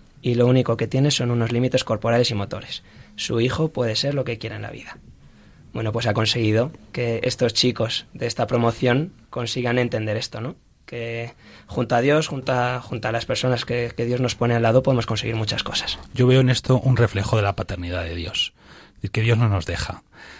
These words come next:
Speaker 2: Es decir, cómo, cómo está pendiente de cada uno de nosotros, nos conoce y, y, e intenta sacar siempre lo mejor, ¿no?, de cada uno de sus hijos. Esto que lo vimos así a nivel espiritual, luego tener este reflejo tangible, ¿no?, que podemos ver en un ejemplo tan concreto como este,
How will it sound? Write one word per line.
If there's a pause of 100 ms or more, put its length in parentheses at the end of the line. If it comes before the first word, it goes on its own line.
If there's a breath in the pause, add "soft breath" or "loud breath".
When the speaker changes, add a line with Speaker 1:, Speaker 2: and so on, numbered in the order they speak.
Speaker 2:
Es
decir,
cómo,
cómo
está
pendiente
de
cada
uno
de
nosotros,
nos
conoce (360 loud breath)
y, (140)
y,
e
intenta
sacar
siempre
lo
mejor,
¿no?,
de
cada
uno
de
sus
hijos. (260 loud breath)
Esto
que
lo
vimos
así
a
nivel
espiritual, (260 loud breath)
luego (100)
tener
este
reflejo (100)
tangible,
¿no?,
que
podemos
ver
en
un
ejemplo
tan
concreto
como
este,